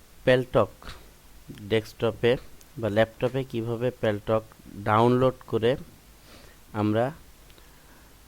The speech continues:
নুরুল আলা নূর রুম মোবারকে প্রবেশ করতে পারি। আমরা অনেকেই নিজেরা নুরুল আলা নূর মোবারকে প্রবেশ করতে পারি না, আহ, অনেকের সাহায্য নিয়ে জন্য।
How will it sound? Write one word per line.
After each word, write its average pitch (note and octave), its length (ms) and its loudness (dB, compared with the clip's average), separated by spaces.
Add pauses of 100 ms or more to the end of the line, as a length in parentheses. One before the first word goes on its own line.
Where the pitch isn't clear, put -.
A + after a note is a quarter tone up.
(160)
নুরুল B2+ 420 2
আলা A2+ 160 0 (100)
নূর A#2 140 4 (240)
রুম A2 200 2
মোবারকে A2 500 0
প্রবেশ A2 260 -6 (100)
করতে G#2+ 300 -4
পারি। F2+ 180 0 (800)
আমরা A#2 160 2 (100)
অনেকেই A#2+ 420 -2 (1400)
নিজেরা A#2 380 4 (1200)
নুরুল B2 340 0
আলা B2 180 2
নূর A#2 140 0 (160)
মোবারকে A2 460 -2
প্রবেশ G#2+ 220 -6 (100)
করতে G#2+ 300 -6
পারি G2+ 280 0
না, G2+ 120 0
আহ, - 1200 -10 (480)
অনেকের B2+ 340 0
সাহায্য A#2+ 260 -2 (140)
নিয়ে A2 220 2
জন্য। G2+ 200 0